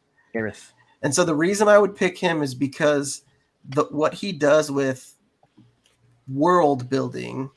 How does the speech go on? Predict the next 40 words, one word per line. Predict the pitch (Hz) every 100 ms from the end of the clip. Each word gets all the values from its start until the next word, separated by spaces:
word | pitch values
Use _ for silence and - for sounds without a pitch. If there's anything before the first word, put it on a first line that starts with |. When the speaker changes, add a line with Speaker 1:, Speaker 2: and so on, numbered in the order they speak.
| _ _ _
Speaker 2:
is | 135 127
he's | 131 120
very | 139 156
good | 139 143
at | 131 -
taking | 151 143 127
large | 120 123 135 135
shots | - 120 131 135 -
and | 131
making | 127 127 131 127
them | 123 123 123 120
seem | - - 135 120
real. | 123 127 131 147 - _ _ _
Like, | 120
I | 127
think | 143 151
of | 135
that | 127
Speaker 1:
Mm. |
Speaker 2:
scene | - 139 139 135
where | 127
you're | 127 131
over | 131 127 123
Jeddah | 123 127 139 143 170 _ - _ _ _
and | 135 131
there's | 127 127
the, | 127 123 120 117
Speaker 1:
Mm-hmm. |
Speaker 2:
um, | 127 120 117 120 113
Star | - 131 131
Destroyer | 127 139 143 139
above | 131 143 143
it. | 151 - _ _
It | 127 - _ -
makes | 160 180 185 -
it | - -
show | - - 190 170
how | 139 131 143
big, | 135 151 139 -
like, | 123 123